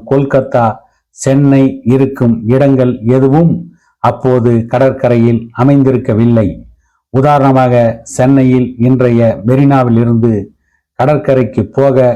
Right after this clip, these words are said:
அப்போது ஐந்நூறு அல்லது எழுநூறு கிலோமீட்டர் கிழக்கு நோக்கி பயணிக்க வேண்டும்.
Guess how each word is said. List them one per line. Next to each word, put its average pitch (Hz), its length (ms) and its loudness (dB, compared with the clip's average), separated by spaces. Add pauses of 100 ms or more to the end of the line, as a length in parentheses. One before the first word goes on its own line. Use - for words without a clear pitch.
(100)
அப்போது 123 540 0 (540)
ஐந்நூறு 135 540 2 (220)
அல்லது 120 400 0 (180)
எழுநூறு 131 520 2
கிலோமீட்டர் 131 640 0 (500)
கிழக்கு 143 340 0
நோக்கி 131 380 0 (160)
பயணிக்க 131 520 0
வேண்டும். 110 400 0